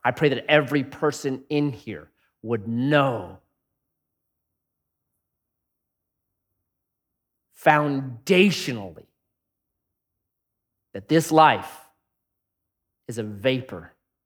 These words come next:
and one day, real life begins, that this life is called mortality.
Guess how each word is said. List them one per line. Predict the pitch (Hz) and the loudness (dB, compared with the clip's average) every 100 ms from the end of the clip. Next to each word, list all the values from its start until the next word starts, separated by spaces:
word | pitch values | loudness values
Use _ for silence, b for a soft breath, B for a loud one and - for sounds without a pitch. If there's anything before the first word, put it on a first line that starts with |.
| _ _ _ _ _ _ _ _ _ _ _ _ - | _ _ _ _ _ _ _ _ _ _ _ _ -16
and | 104 | -12
one | 107 123 175 214 214 202 | -4 4 6 8 6 8
day, | 190 156 131 | 8 8 4
real | 117 131 180 202 190 | -2 2 6 8 8
life | 143 127 123 - | 8 6 4 -4
begins, | 123 120 107 104 - b b | -6 -6 -8 -10 -20 b b
that | 123 123 | 2 6
this | 196 202 | 4 6
life | 190 190 | 4 4
is | 170 | 2
called | - 147 143 | -2 0 0
mortality. | 135 131 123 - 175 185 170 - 135 95 | 2 0 0 4 8 8 6 2 -6 -6